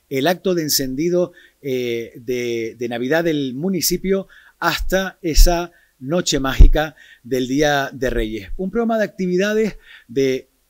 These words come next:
un centenar de actividades en el que vamos a poder disfrutar de actividades de ocio, actividades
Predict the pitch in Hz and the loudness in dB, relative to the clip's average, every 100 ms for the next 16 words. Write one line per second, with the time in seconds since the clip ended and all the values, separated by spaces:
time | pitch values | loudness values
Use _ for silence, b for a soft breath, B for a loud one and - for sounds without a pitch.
0 | _ - 202 - 208 175 175 196 180 175 | _ -8 -6 -4 -4 -4 -2 -4 -2 -2
1 | 170 143 - 143 151 196 185 170 143 147 | -2 -6 -6 -4 -2 -2 -2 -2 -2 -2
2 | 165 214 180 175 160 156 180 196 B B | -2 -2 -2 -4 -2 2 2 0 B B
3 | B 131 143 - - 190 202 175 160 143 | B -8 8 8 8 4 -2 -2 -4 -4
4 | - 131 131 165 196 139 131 156 170 - | -4 -4 0 0 -2 -2 -4 -4 -4 -4
5 | 196 170 - 127 135 156 180 | -2 -4 -6 -4 -2 -2 -2